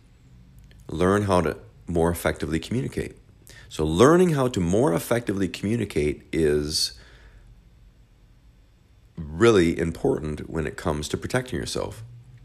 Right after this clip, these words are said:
It's really important in not just surviving, but in thriving and being successful in pretty much anything you're gonna do in life.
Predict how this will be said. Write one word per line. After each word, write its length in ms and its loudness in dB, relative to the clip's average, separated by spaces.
It's 180 -4
really 300 6
important 680 2
in 840 2
not 260 0
just 160 0
surviving, 880 -2
but 480 2
in 180 0
thriving 880 4
and 140 -4
being 200 4
successful 920 2
in 440 -2
pretty 340 4
much 300 0
anything 420 4
you're 160 0
gonna 180 6
do 300 6
in 120 6
life. 360 0